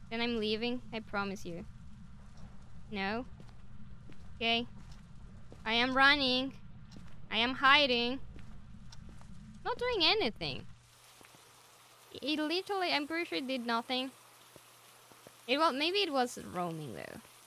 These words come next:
See, it was not doing anything. It is a banshee. That for a banshee, it is not very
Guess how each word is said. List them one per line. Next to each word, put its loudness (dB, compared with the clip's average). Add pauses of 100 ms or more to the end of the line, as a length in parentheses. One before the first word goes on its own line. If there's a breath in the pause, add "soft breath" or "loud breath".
(1040)
See, 2
it 0
was 2
not 2
doing 0
anything. -2 (2250)
It 0
is 2 (100)
a 0
banshee. 4 (560)
That 4
for 0
a 4
banshee, 0 (1120)
it -2
is -2
not 2
very 2